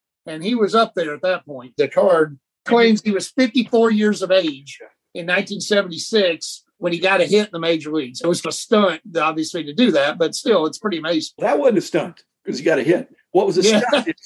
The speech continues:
Speaker 2: four or five years later when he came back again so he could be in five decades.
Speaker 1: <laughs> Exactly.
Speaker 2: Uh, I'd love to be able to step up the plate with one decade, much less five decades. And Gil Hodges both, uh, they were i-, iconic. I'm glad they're in the Hall of Fame.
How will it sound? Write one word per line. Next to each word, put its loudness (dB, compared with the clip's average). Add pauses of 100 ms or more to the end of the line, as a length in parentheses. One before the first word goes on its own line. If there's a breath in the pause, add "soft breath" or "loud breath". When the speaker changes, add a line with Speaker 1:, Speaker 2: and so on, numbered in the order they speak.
Speaker 2:
four 6
or 4
five 2
years 0
later 4
when -6
he -4
came -2
back -2
again -2
so -2
he -4
could -6
be -2
in -6
five -2
decades. -8 (120)
Speaker 1:
<laughs> -16
Exactly. 0
Speaker 2:
Uh, -14 (100)
I'd 0
love 6
to -12
be 2
able 2
to -6
step -4
up -8
the -6
plate -2
with -4
one 4
decade, -2
much -4
less 0
five 0
decades. -6
And -8
Gil 2
Hodges 0
both, -2
uh, -2 (360)
they 0
were 0
i-, 2
iconic. -4
I'm -8
glad 2
they're 4
in 2
the -2
Hall 0
of -18
Fame. -4